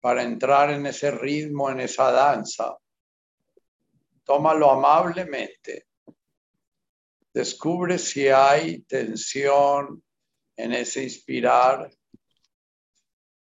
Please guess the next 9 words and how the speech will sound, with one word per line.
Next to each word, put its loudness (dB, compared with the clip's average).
y -10
sueltas, -2
dejas -2
que -8
salga -2
el -2
aire -2
también -4
amablemente -2